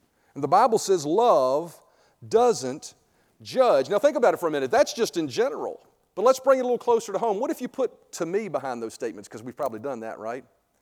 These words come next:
"Well, I can't believe they did that to me.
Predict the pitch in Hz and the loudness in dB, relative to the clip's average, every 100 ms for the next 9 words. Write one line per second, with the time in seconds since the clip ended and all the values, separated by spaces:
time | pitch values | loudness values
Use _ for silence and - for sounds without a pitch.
0 | _ _ _ _ _ _ _ 117 175 - | _ _ _ _ _ _ _ -4 -4 -4
1 | 180 107 117 131 113 110 107 101 170 160 | -12 -10 -10 -10 -10 -12 -14 -8 -6 -6
2 | 107 87 85 _ 104 95 127 131 101 | -10 -14 -18 _ -20 -14 -12 -12 -16